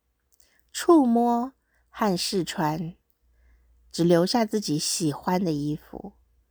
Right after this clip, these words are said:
毫不留情的就丢掉了许多。就这样留下了一年四季总共三十件的衣服。哇哦，第一次看到衣柜有了空白的地方，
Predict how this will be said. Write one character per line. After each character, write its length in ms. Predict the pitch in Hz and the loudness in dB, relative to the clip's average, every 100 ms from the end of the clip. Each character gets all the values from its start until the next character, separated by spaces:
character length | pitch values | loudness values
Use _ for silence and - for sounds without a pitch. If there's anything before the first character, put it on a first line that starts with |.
| _ _ _ _ | _ _ _ _
毫 300 | - - 220 | 2 4 4
不 140 | 285 | 4
留 200 | 254 208 | 4 2
情 240 | 214 185 175 | 0 -2 -2
的 120 | 170 | 0
就 120 | 196 | -2
丢 240 | 185 175 | -2 -2
掉 220 | 175 190 160 | 0 -2 -2
了 140 | 151 | -4
许 280 | - - 117 | -6 -8 -8
多。 380 | - 143 139 - _ _ _ _ _ _ _ _ _ _ _ | -4 -4 -4 -12 _ _ _ _ _ _ _ _ _ _ _
就 140 | 220 | 0
这 220 | 226 233 | 4 4
样 280 | 220 214 185 | 4 2 2
留 160 | 175 170 | 0 0
下 260 | - 214 | -2 -4
了 280 | 175 156 143 | -4 -4 -4
一 100 | - | -4
年 240 | 214 165 165 | -2 -2 -2
四 400 | - - 294 208 | -6 0 0 0
季 420 | - 247 185 - _ _ _ | -2 -2 -4 -6 _ _ _
总 240 | - 135 | -6 -6
共 240 | 233 208 190 | -2 0 0
三 380 | - 220 220 226 | 0 0 2 0
十 340 | - - - | -4 -10 -12
件 320 | - 190 170 | -6 -4 -2
的 120 | 131 | -4
衣 180 | 135 143 | -6 -8
服。 320 | 170 - - - _ _ _ _ _ _ _ _ _ _ _ _ _ | -10 -16 -20 -20 _ _ _ _ _ _ _ _ _ _ _ _ _
哇 240 | 180 180 | 4 4
哦， 220 | - 220 - _ _ _ _ | 0 -10 -14 _ _ _ _
第 160 | 208 208 | 2 2
一 40 | |
次 160 | 202 220 | 2 0
看 240 | - 214 | 2 2
到 140 | 208 196 | 2 0
衣 220 | - 214 | 0 -2
柜 280 | - 214 170 | 4 4 4
有 240 | 151 139 | 2 0
了 140 | 147 143 | 0 0
空 420 | - - 269 202 | 0 4 4 4
白 340 | - 147 139 180 | -2 -6 -4 -4
的 100 | 196 | -2
地 220 | 226 156 | -2 -4
方， 420 | - 73 185 190 | -4 -6 -6 -16